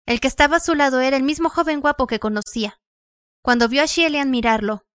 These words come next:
le sonrió. Xielian miró hacia abajo para revisar sus muñecas y botas. Ambas eran las mismas que antes,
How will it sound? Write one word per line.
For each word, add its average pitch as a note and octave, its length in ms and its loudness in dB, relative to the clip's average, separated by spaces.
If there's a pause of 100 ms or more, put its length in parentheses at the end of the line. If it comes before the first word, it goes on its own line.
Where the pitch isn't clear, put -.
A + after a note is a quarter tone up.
le A3+ 100 -4
sonrió. A3+ 540 -2 (880)
Xielian E4 440 2
miró D4 220 2
hacia C#4 240 0
abajo B3 260 0
para A3 180 0
revisar A3 380 -4
sus B3+ 160 -8
muñecas C4 420 -2
y A3+ 60 -4
botas. G#3+ 500 -8 (580)
Ambas B3+ 300 2
eran D4 240 0
las C4 140 -2
mismas B3+ 320 -4
que A#3+ 100 -4
antes, A#3+ 400 -6